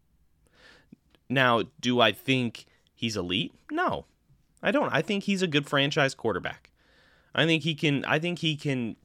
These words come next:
keep your franchise steady for the next ten years. I think he can win you a few more playoff games, maybe get to a big game, maybe get that Super Bowl, get to that Super Bowl, because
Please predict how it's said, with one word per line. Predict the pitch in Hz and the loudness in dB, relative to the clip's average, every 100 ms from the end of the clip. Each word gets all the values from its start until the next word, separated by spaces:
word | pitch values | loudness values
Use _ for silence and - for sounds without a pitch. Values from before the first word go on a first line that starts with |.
| - | -12
keep | - 160 147 | -6 -4 -2
your | 147 | -4
franchise | 147 127 123 127 113 - | 0 -2 -2 -2 -2 -2
steady | - 139 135 | 2 4 4
for | 131 | 0
the | 92 | -4
next | 90 76 - | -6 -6 -6
ten | 151 156 | -4 -2
years. | 151 139 135 135 - - - - | 0 0 -2 -4 -10 -20 -18 -14
I | |
think | 95 117 104 | -6 -6 -4
he | 101 | -8
can | 98 98 | -6 -4
win | 117 | -2
you | 110 | -2
a | |
few | 95 139 | -4 -4
more | 147 147 | -2 -2
playoff | 135 131 139 135 | 0 2 2 0
games, | 127 139 127 | -2 -2 -2
maybe | 95 107 123 | -2 -2 -2
get | 135 139 | -2 -2
to | 139 | -4
a | |
big | 123 135 123 | -2 -4 -2
game, | 127 127 117 - | -2 -2 -6 -10
maybe | 90 101 131 139 139 131 90 80 | -8 -4 0 2 2 0 -6 -8
get | - 110 | -6 -4
that | - 98 | -2 -2
Super | - 107 90 | -4 -8 -8
Bowl, | 73 76 - _ - _ | -8 -10 -12 _ -20 _
get | - 110 | -8 -4
to | 104 | -4
that | 92 | -4
Super | 92 90 | -4 -4
Bowl, | 85 90 | -2 -4
because | 101 131 123 104 | -6 -2 -2 -4